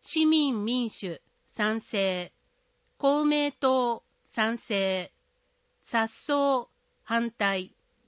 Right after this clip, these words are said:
日本共産党、反対。議決結果、異議ないもの。なお、その他の議案六十七件については、全会一致で可決または同意しました。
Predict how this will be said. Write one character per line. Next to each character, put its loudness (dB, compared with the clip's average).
日 0
本 2
共 0
産 -2
党、 -4
反 -2
対。 -4
議 -6
決 -2
結 -4
果、 -4
異 0
議 0
な 2
い -2
も -6
の。 -6
な 2
お、 -4
そ -2
の 4
他 0
の 0
議 -2
案 -2
六 -2
十 0
七 0
件 -2
に -4
つ -6
い -2
て -4
は、 -2
全 0
会 0
一 -8
致 -6
で -4
可 -6
決 -4
ま -4
た 0
は 0
同 -2
意 -2
し -6
ま -4
し -12
た。 -6